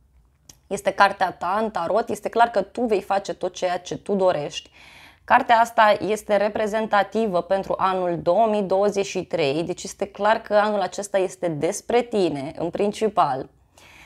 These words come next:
Discutăm despre un moment magic pentru tine. Aici văd niște schimbări pe care le faci la muncă, într-o relație, niște drumuri importante care apar în viața ta,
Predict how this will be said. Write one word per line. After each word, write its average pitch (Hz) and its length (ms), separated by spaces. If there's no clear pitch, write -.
Discutăm 226 560
despre 277 460
un 262 120
moment 254 340
magic 226 480
pentru 175 340
tine. 151 460
Aici 220 320
văd 214 200
niște 226 340
schimbări 220 720
pe 180 140
care 190 220
le 170 140
faci 170 640
la - 160
muncă, 233 680
într-o 180 240
relație, 208 840
niște - 280
drumuri 233 360
importante 185 760
care 196 180
apar 185 300
în 180 80
viața 175 340
ta, 233 380